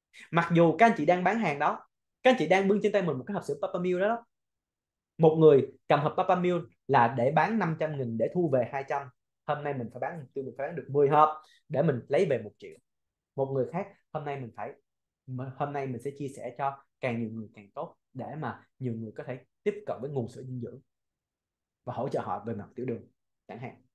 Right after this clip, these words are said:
Hai người khác nhau, cùng một hành động, cùng một sản phẩm bán ra, nhưng cái tư duy, suy nghĩ khác nhau thì cái lời nói và hành động sẽ khác nhau. Và các bạn tin Cai đi, đó chính là khách hàng luôn luôn cảm nhận được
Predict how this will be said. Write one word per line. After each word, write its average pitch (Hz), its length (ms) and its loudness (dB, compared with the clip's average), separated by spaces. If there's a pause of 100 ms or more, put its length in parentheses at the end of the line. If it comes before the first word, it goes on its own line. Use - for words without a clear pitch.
(640)
Hai 156 220 -2
người 123 300 -4
khác 175 200 -8
nhau, 143 340 -6 (120)
cùng 139 220 6
một 127 140 2
hành 120 180 -4
động, 104 280 0 (600)
cùng 143 260 4
một 123 220 -2 (760)
sản 123 240 -8
phẩm 127 180 -6
bán 151 220 -2
ra, 143 260 -4
nhưng 147 300 -10
cái 175 120 -6 (180)
tư 170 300 0
duy, 156 380 -4
suy 151 240 -6
nghĩ 135 240 -12 (100)
khác 175 160 -20
nhau 139 260 -8 (280)
thì 113 140 -14
cái 156 100 -10
lời 120 240 -4
nói 120 280 -10
và 127 100 -10
hành 110 140 -20
động 90 240 -20
sẽ 104 240 -20
khác 156 120 -20
nhau. 120 240 -16 (300)
Và 110 180 -8
các 160 80 -6
bạn 110 220 -8
tin 123 140 -10
Cai 123 140 -10
đi, 123 160 -10 (120)
đó 139 160 -6
chính 151 80 -10
là - 240 -8 (260)
khách 170 160 -14
hàng 104 280 -14 (140)
luôn 123 260 -10
luôn 117 180 -12 (160)
cảm 123 280 -14
nhận 98 180 -18
được 101 200 -16